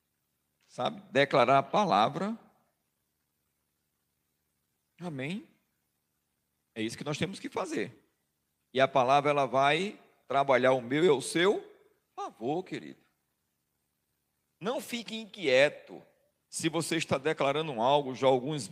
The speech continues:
dias, algumas semanas, alguns anos, e ainda você não viu o seu manifesto. Porque de repente, o de repente vai acontecer. Agora, a Bíblia diz pra mim e pra você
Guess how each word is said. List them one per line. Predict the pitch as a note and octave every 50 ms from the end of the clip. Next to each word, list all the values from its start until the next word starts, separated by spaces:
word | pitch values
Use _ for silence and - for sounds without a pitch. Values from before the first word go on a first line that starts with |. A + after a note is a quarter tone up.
| F#2+ - _
dias, | - C#3 D#3 D3+ B2+ G#2 D2+ - - - - - _ -
algumas | - G2 G2+ A2 D3 D#3+ D#3+ D3+
semanas, | - C#3+ A2+ A#2 C#3 D3+ C#3+ A#2 E2+ - - - - _ _
alguns | - A2 A#2 A#2 B2 D#3 D#3+ C3+ G2 F2 A2+
anos, | C3 D3+ D#3+ D3+ C3+ A2 F#2+ - - - - - - - - - - _ _ _ _ _ _ _ _ _ -
e | E3+ F#3
ainda | F#3 F3+ F3+ F#3
você | F3+ F#3 - - F3+ E3
não | F3 F#3 G#3+ A#3+ A#3 F#3 C#3+
viu | A#2+ - - - - - F#3+ A3 A#3+ A#3+ A3
o | F#3
seu | D#3 - - D3+
manifesto. | C3+ C3 B2 A#2 G#2+ - - F2 C2 A1+ G#1+ - - _ _ _ _ _ _ _ _ _ _ _ _ _ _ _ _ _ _ _ _ _ _ _ _ _ _ _ _ _ _ _ _ _ _ _ _ _ _ _ _ _ -
Porque | G#2+ G2+ B2 B2
de | G#2 F#2+ - G#3 B3
repente, | B3 B3+ B3+ - - C3+ C3+ C3+ C#3 - -
o | -
de | C#3+
repente | D3 C#3+ D3 - - A#2 B2+ B2 - -
vai | A#2 B2
acontecer. | C3 - - D3+ D#3+ F#3 F#3 - F#2+ C2+ G#1+ - _ _ _ _ _ _ _ _ _ _ _ _ _ _ _ _ _ _ _ _ _ _ _ _ _ _ _
Agora, | A#2+ C3+ D3 C#3 C#3+ C#3+ C#3+
a |
Bíblia | C3+ - F3 F#3 F#3+ F#3
diz | F#3 F#3 -
pra | - F3+ E3+
mim | E3 E3 F#3+ G#3+ D#4
e | E4
pra | - D4 D4+
você | E4 E4 F4+ - - C3 G#2+